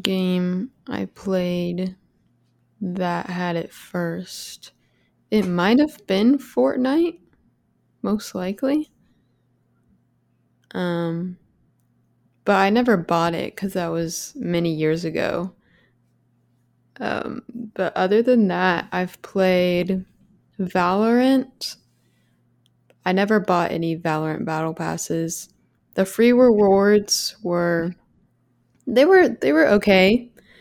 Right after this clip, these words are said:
but the, I was just never interested in anything in the battle pass. And I mean, any, there's no character skins in Valorant. It was only gun skins,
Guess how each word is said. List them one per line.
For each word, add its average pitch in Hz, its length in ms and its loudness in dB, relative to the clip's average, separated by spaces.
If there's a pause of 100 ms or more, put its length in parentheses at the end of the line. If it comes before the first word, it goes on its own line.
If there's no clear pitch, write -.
(380)
but 180 460 0 (100)
the, 185 540 0 (220)
I 185 120 0
was 185 140 0
just 180 220 -6
never 170 580 -2 (800)
interested 170 560 -2
in 165 160 0
anything 160 580 -2
in 156 180 -2
the 160 80 0
battle 180 280 2
pass. 190 520 -4 (120)
And - 300 -8 (1500)
I 180 100 0
mean, 170 420 -2 (200)
any, 190 300 0
there's 196 260 2
no 214 380 4 (360)
character 185 460 0
skins 196 540 0
in 196 180 2
Valorant. 196 500 0
It - 60 -2
was 170 100 -2
only 175 200 -2
gun 165 300 -4
skins, 208 640 0